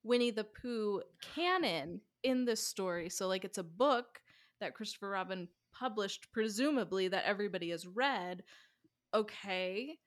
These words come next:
but then why earlier when the girls were running, were they like, "A bear is chasing us," instead of saying "Pooh"? You know, like, I just, I have some questions about how these four dudes seem to know who Pooh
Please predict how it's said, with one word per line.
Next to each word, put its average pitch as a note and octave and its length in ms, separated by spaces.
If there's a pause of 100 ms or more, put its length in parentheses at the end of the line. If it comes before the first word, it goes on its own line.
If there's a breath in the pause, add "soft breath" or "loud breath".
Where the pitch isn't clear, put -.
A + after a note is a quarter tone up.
(300)
but A3+ 100
then A3 220
why A#3+ 340
earlier A#3 760 (460)
when G#3+ 160
the G#3 60
girls D4+ 380
were G#3+ 140
running, E3+ 480 (240)
were G#3 80
they G#3 160
like, F#3+ 260 (400)
"A E3+ 60
bear C4+ 340
is G3 200
chasing - 440
us," D3 440 (480)
instead F#3+ 180
of F3 80
saying E3 260
"Pooh"? F3+ 440 (640)
You C#4+ 100
know, D4 200
like, A3+ 160
I A#3 60
just, A#3 300 (460 soft breath)
I A#3+ 60
have A3+ 60
some A#3+ 140
questions G#3 640
about F#3 200
how G3 280
these G3 240
four G3 240
dudes F3 500 (160)
seem C4 400
to - 140
know G3+ 160
who G3 180
Pooh A#3+ 320